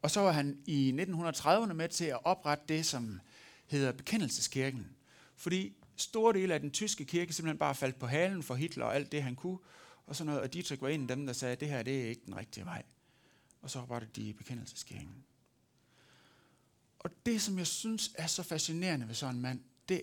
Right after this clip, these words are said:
er at se på, hvordan i alverden kunne han holde skruen i vandet. I så meget modstand.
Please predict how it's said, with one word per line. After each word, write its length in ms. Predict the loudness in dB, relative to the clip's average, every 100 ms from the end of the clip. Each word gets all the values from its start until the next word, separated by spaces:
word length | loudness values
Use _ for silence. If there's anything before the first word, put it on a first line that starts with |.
| 0
er 340 | 0 -2 -4 -8
at 100 | -4
se 300 | 0 0 -2
på, 320 | -6 -8 -8 _ _ -20 -20 -20 _ _
hvordan 760 | -4 -4 -2 0 2 0 -4 -8 _ _
i 300 | -4 -4 -4 -8
alverden 600 | -4 -2 0 -2 -2 -6
kunne 120 | -6 -4
han 100 | -2
holde 160 | -2
skruen 340 | -4 -6 -4 -2
i 60 |
vandet. 440 | -2 -2 -6 -12 -18 _ _ _ _ _ _ _ _ _ _ _ _
I 100 | -2
så 180 | 0 2
meget 360 | 4 4 4 2
modstand. 480 | 0 -4 -6 -10